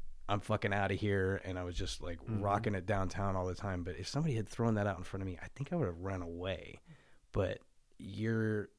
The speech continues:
Speaker 1: instinct was just like, "Fuck it, let's do this."
Speaker 2: Yeah, I was hurting and
Speaker 1: <sighs>
Speaker 2: didn't want anybody to know, like, my insides. I mean, I was distraught over, like, leaving my wife and family.
Speaker 1: Sure.
Speaker 2: And, I mean, once I did that,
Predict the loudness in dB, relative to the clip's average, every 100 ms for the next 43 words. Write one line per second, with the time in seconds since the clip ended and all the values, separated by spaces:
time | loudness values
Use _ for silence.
0 | -4 -2 0 -2 -2 -2 -2 -2 -4 -6
1 | -4 -2 0 0 0 -4 -2 0 2 2
2 | 0 -8 -12 -2 2 4 4 4 4 4
3 | 4 2 0 -2 0 2 4 2 2 0
4 | 0 0 0 2 2 2 2 2 2 0
5 | -2 -8 -6 -4 -4 -4 -2 -2 -2 0
6 | 0 -2 -4 -10 -6 -4 -2 -4 -6 -10
7 | -14 -20 -20 _ _ _ _ _ _ _
8 | _ -12 -12 -4 0 2 2 -2 -4 -2
9 | 0 0 -2 -4 -4 -4 -4 -4 -4 -8
10 | -8 -6 -4 -4 -6 -6 -8 -10 -12 -20
11 | -12 -6 -2 -2 -2 -4 -6 -14 _ -6
12 | -4 -2 -2 -2 -2 -2 -2 -2 -2 -4